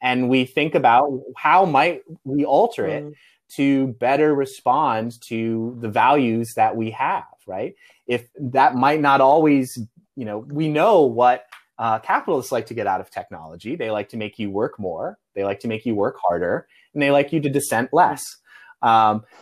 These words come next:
Speaker 1: and, and, and I think we see that in <laughs> operation in a variety of, of,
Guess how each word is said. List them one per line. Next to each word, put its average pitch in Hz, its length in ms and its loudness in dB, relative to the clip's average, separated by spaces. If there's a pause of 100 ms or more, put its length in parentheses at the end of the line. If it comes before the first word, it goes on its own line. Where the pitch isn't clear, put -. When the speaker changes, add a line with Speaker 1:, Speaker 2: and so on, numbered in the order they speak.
(140)
Speaker 1:
and, 123 440 0 (100)
and, 110 380 -6
and 110 100 -6
I 110 80 -4
think 139 180 -6
we 123 120 -4
see 165 260 -2
that 120 220 4
in 113 140 -4
<laughs> - 80 -12
operation 156 720 0
in 127 100 -2
a 127 40 -2
variety 143 1080 2 (260)
of, 123 540 0
of, 104 420 -6